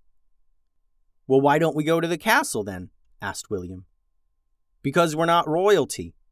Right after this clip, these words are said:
said Dylan. "Maybe there's only royalty and rich people allowed in that castle. I don't know. The village just seems like a safer place to start." So Dylan and William began the long walk to the nearby village,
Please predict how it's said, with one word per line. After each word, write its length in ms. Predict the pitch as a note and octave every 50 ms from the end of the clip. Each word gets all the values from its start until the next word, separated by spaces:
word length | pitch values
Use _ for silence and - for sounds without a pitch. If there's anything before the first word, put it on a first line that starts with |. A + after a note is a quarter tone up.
| _
said 240 | - - - G2 F#2+
Dylan. 300 | G2+ G2+ F2+ F#2 F#2+ A2 _ _ _ _ _ _ _ _ _ _ _ _ _ -
"Maybe 200 | C3 D3 E3 F3
there's 180 | D#3+ D#3 C3+
only 240 | D#3 D#3+ E3 D#3+ D3
royalty 520 | C3+ B2+ C#3 D3+ F3 F3+ D#3 C3 - C3 A#2+
and 120 | A#2 A2+
rich 240 | C3 E3+ E3 - -
people 320 | - B2 A2 - G2+ G2+
allowed 340 | G2+ F#2+ G#2 G#2 G#2 G2+ G2+
in 80 | G2+ G2
that 200 | G2 F#2+ - -
castle. 400 | - G#2 F#2+ - - G#2 F#2+ -
I 80 | - C3
don't 180 | E3 F#3 C3+ G#2+
know. 280 | F#2+ G2+ A#2+ C#3+ C#3+ _ _ _ _ _ _ _ -
The 120 | B2 C3
village 360 | C3 D#3+ F3+ F3+ E3 C#3 B2
just 220 | B2 C#3+ C#3+ C#3 -
seems 280 | - D3 D3+ D3+ C3+
like 160 | C#3 C#3 C3+ -
a 60 | A#2
safer 380 | - - C#3 C3+ C3+ - B2+
place 340 | A2+ - - C3 C3+ C3 -
to 100 | - A#2+
start." 420 | - - - D#3 D#3 A#2+ - - _ _ _ _ _ _ _ _ _ _ _ _ _ _ _ _ -
So 340 | - - C3+ B2+ C#3+ F#3
Dylan 300 | - - C#3+ C#3+ D#3 E3
and 120 | E3+ E3 D3
William 400 | C3 B2+ A#2+ A#2+ A#2+ A#2+ C3 D3+
began 400 | D3 C#3 A2+ B2 A2+ A#2 A#2 C3
the 80 | C#3
long 340 | B2 A#2 A#2 A#2+ A#2+ C3+ C3
walk 400 | A2+ G2+ G2 G#2 - _ - _ _ _ _ _ -
to 100 | - C3+
the 80 | C3 B2+
nearby 420 | A#2 A2 G#2+ G#2 G#2 A2 G#2 G#2
village, 460 | G2+ G#2 F2+ E2 D2 - - - _